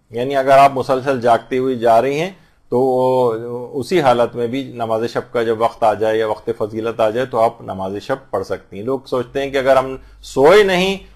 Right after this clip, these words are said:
और नमाज शब पढ़ ली तो गोया नमाज शब शुमार नहीं होती, नहीं, ये गलत फहमी है। नमाज शब के लिए सोना उस लिहाज से जरूरी नहीं है, अलबत्ता बेहतर है। अच्छा, नमाज शब का मुख्तसर तरीन तरीका क्या है? अब ये तफसीली भी आएगा।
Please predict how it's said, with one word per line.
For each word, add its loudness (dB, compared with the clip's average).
और 4
नमाज 4
शब 0
पढ़ 4
ली 0
तो -2
गोया 4
नमाज 2
शब -4
शुमार 0
नहीं -6
होती, -4
नहीं, -8
ये -6
गलत -6
फहमी -6
है। -10
नमाज -4
शब -6
के -8
लिए -8
सोना -6
उस 0
लिहाज 6
से 0
जरूरी 2
नहीं -6
है, -6
अलबत्ता -4
बेहतर -10
है। -16
अच्छा, 2
नमाज 4
शब 2
का 4
मुख्तसर 0
तरीन 4
तरीका 4
क्या 6
है? -8
अब 0
ये 4
तफसीली 2
भी 0
आएगा। 6